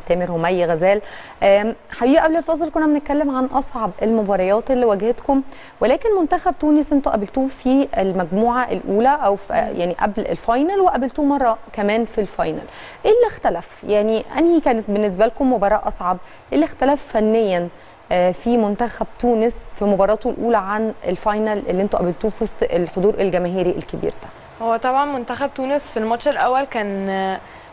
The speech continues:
Speaker 2: ما عندوش الحافز اللي هو كان عنده في الماتش الفاينل، ان هو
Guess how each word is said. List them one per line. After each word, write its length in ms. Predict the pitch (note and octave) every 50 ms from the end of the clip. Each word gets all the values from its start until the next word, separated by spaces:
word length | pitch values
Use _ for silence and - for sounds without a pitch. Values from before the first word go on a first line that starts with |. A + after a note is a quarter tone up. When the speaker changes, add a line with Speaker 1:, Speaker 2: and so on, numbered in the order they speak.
| -
Speaker 2:
ما 80 | A3+ G#3+
عندوش 340 | G#3+ A3 A#3 A#3+ B3+ - D#4
الحافز 540 | C#4+ - - - B3+ C4 C4 C#4+ C#4 A#3 B3
اللي 160 | A3 G#3+ G#3+
هو 460 | A3 A3+ A#3 A#3+ A#3+ B3 A#3+ A3+ - - - -
كان 160 | A3+ G#3+ G#3
عنده 280 | G#3 A3+ A#3 A3+ B3 A#3+
في 100 | - B3
الماتش 340 | A3 G#3+ A3 A3+ - -
الفاينل، 500 | B3+ A3+ - B3 A3+ A#3 B3+ D4 E4+ F4+
ان 420 | C#4 G#3+ G#3 G#3 G#3 G#3 G#3 G#3 G#3
هو 460 | G#3+ A3+ A3+ A#3 A#3 A#3 A#3+ A3+